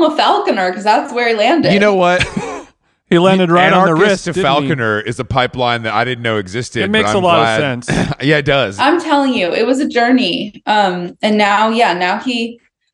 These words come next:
Speaker 1: um, tr-, trains birds of prey for a living and, um, uses them for, like, pest abatement and stuff.
Speaker 3: Mm-hmm.
Speaker 2: Pest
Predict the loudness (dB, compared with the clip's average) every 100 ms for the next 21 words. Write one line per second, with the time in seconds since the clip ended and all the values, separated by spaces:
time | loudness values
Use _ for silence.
0 | _ _ _ 2 2 0 -4 -12 -20 _
1 | -4 0 0 -2 -6 -10 -2 0 2 0
2 | -2 -4 -2 2 2 2 0 0 0 -2
3 | -2 -2 -2 -4 -4 -4 -2 -2 -4 -8
4 | -10 _ _ -2 0 -2 -4 -2 0 0
5 | -2 0 2 0 -2 -4 -8 -10 _ _
6 | _ _ _ _ 2 4 4 2 -2 -10
7 | _ _ _ -2 -2 -4 -14 -20 -6 -4
8 | -2 0 0 0 -4 -4 -8 -4 -2 0
9 | 0 2 2 2 0 -6